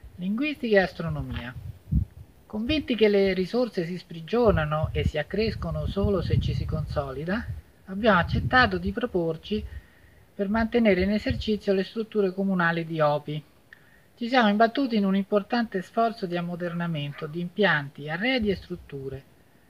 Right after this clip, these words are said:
per cercare di colmare decenni di trascuratezze e limitazioni, riconducibili sempre ai limiti di un territorio che fatica a generare margini di sopravvivenza.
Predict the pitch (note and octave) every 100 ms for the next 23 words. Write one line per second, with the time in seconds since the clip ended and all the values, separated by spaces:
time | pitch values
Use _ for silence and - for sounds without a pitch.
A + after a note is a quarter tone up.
0 | _ _ _ - E3+ G#3+ G3 C4 A#3+ G3+
1 | G3+ G3+ G#3 F#3 E3 D#3+ E3+ F3+ A#3 A#3
2 | G#3 E3+ E3+ D#3+ - F3+ F3 A3 G#3+ E3+
3 | E3 D#3+ E3 D#3 - G3+ D3 C#3 D#3 D#3+
4 | F#3+ G3 G#3+ A#3 E3+ F3 G3+ G3 B3+ A3+
5 | - F3+ F#3+ E3+ C#3+ C#3 D#3 D#3 E3 G3
6 | G#3+ A3+ A3 F3 D#3 E3 _ _ _ _
7 | _ - A3+ - A#3+ B3 G3+ F3 F#3 F#3+
8 | G#3 G#3 F#3 F#3+ F#3 E3+ E3 D#3+ D3+ D3
9 | D3+ C#3+ C#3 B2 A#2 A#2+ _ -